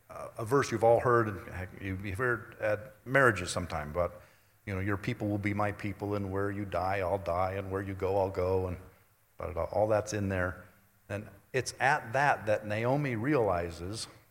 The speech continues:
and this is what it says actually in the verse, Naomi realizes that Ruth is determined to go with her.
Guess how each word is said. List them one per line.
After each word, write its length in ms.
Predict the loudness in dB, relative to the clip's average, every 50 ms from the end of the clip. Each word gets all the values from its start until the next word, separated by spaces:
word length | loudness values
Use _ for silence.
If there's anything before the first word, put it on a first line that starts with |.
| _ _ _ _
and 100 | -12 -10
this 100 | -10 -10
is 100 | -8 -6
what 100 | -6 -6
it 60 | -6 -4
says 240 | -4 -4 -2 0
actually 320 | 0 -2 -2 -4 -6 -6 -6
in 40 | -6
the 60 | -2
verse, 340 | -2 -2 -2 -2 -4 -6 -10 -6
Naomi 480 | -4 -2 2 2 4 4 4 4 2 2
realizes 600 | 2 4 4 4 4 4 2 0 -2 -4 -6 -2
that 200 | -2 -2 -2 -2 -2
Ruth 600 | -4 0 2 4 4 4 4 2 -2 -6 -6 -6
is 140 | -4 -4
determined 680 | -4 -4 -6 -6 -6 2 4 4 4 6 4 0 -2 -2
to 80 | -2 0
go 120 | 2 2
with 300 | 2 4 2 2 0 -2
her. 320 | -6 -6 -6 -6 -6 -10